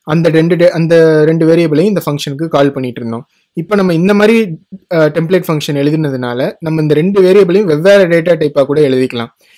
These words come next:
இப்ப உதாரணத்துக்கு பாத்தீங்கன்னா, நான் வந்து ஏவை வந்து இன்டீஜராவும், பியை வந்து டபுளாவும் டிக்ளேர் பண்ணிக்கிறேன்.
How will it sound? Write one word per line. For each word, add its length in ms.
இப்ப 200
உதாரணத்துக்கு 440
பாத்தீங்கன்னா, 400
நான் 140
வந்து 220
ஏவை 400
வந்து 220
இன்டீஜராவும், 720
பியை 180
வந்து 200
டபுளாவும் 540
டிக்ளேர் 340
பண்ணிக்கிறேன். 360